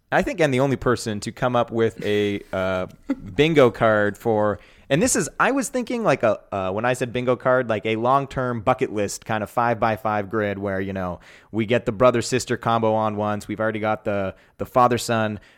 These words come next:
But, uh, Jonathan has gone ahead and done us a by the episode, um, with, uh, nine different topics. Uh, Walnut, A P L, Excel, algorithms, Slovenia. Slovenia, we love you, Slovenia.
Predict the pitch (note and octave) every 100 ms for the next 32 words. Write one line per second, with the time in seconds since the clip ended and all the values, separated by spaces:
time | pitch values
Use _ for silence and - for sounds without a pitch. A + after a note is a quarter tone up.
0 | _ - C3+ B2+ C3+ B2 A#2+ A2+ A2 A2
1 | G#2+ F3 G3+ - A#2+ A#2 G#2 B2 A#2+ A2+
2 | A#2 A2+ G#2+ A2+ A2+ - G#2 - - F#2
3 | F#2+ A2 D3 C3 - D#3+ A#2+ - F#2 -
4 | - _ - _ - F#2+ F#2 F2+ D#2+ G2+
5 | - E2+ F2 G2+ C#3 D#3+ D#3 C3+ A2+ A#2
6 | A2 A2+ - - - _ _ _ _ F#2+
7 | F#2 A2+ C#3 D3 C#3 - - _ A#2+ C3
8 | C#3 B2+ A#2+ A#2+ - - - B2 B2 A#2+
9 | - A#2 A2+ A#2+ A#2 A2+ - A2+ A#2 B2
10 | A#2 A2+ A#2 _ - C#3 C3+ F#3+ E3+ C#3
11 | B2+ C3+ E3+ F3 D#3+ C3+ C3 A#2 A#2 A2+